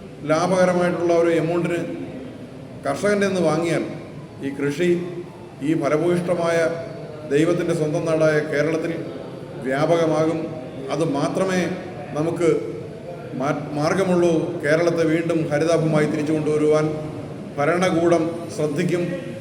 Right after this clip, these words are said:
ഭരണകൂടത്തിനെ കൊണ്ട് ശ്രദ്ധിപ്പിക്കുവാൻ വേണ്ടി നമുക്ക് ഓരോരുത്തർക്കും ശക്തമായി മുന്നോട്ട് പോകാം, പോകേണ്ടി വരും എന്ന് മാത്രം ഞാൻ ഈ അവസരത്തിൽ സൂചിപ്പിക്കുന്നു. എല്ലാവർക്കും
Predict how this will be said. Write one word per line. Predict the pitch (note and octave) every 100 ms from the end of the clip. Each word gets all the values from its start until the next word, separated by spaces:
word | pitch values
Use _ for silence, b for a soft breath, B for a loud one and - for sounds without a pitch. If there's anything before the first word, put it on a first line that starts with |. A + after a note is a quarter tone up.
| - - -
ഭരണകൂടത്തിനെ | C#3+ F3 F3+ F3 F#3 F3+ F3 D#3+
കൊണ്ട് | D#3+ E3+
ശ്രദ്ധിപ്പിക്കുവാൻ | D#3+ D#3+ - G3+ G3+ G3+ F#3+
വേണ്ടി | F#3 F#3 F#3 -
നമുക്ക് | D#3 F3 E3
ഓരോരുത്തർക്കും | E3 E3+ E3+ D#3+ E3 D#3 - - -
ശക്തമായി | C#3 F#3 F3 E3
മുന്നോട്ട് | D#3 E3 D#3 C#3+
പോകാം, | D#3 E3+ E3+ E3+ - -
പോകേണ്ടി | C#3 E3 F3+ F3 F3 D3+
വരും | D#3+ F#3 F#3 D#3+
എന്ന് | D#3 D#3+
മാത്രം | D3+ D#3
ഞാൻ | D3+ D3+
ഈ | D3+
അവസരത്തിൽ | D3 D3 D3 C#3
സൂചിപ്പിക്കുന്നു. | C#3+ D#3 D#3 E3 F#3 - - - - - - C#3+
എല്ലാവർക്കും | E3+ F3+ F3+ F3